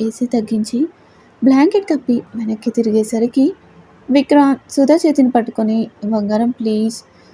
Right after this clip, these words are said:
నన్ను వదిలి వెళ్ళకు" అంటూ కవ్వరిస్తున్నాడు. సుధా ఆ చేతిని ఇంకా గట్టిగా పట్టుకొని అతని తల వైపు బెడ్ దగ్గర నేలపై కూర్చొని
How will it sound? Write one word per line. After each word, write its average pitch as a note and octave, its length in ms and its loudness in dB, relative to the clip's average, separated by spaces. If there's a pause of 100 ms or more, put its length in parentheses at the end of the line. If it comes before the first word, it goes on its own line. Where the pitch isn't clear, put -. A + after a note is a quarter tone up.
(220)
నన్ను E4 220 6
వదిలి D4 380 4
వెళ్ళకు" D4 360 2 (140)
అంటూ A3 340 -6
కవ్వరిస్తున్నాడు. A3 840 -4 (760)
సుధా F#4 360 4
ఆ E4 140 6
చేతిని D#4 380 2
ఇంకా C4+ 240 4
గట్టిగా D4+ 380 2
పట్టుకొని A#3 560 -4 (140)
అతని A3+ 260 -6
తల G#3 280 -6
వైపు C4 380 0 (880)
బెడ్ D#4+ 200 4
దగ్గర G#4 320 0
నేలపై C4+ 500 2
కూర్చొని A#3 520 0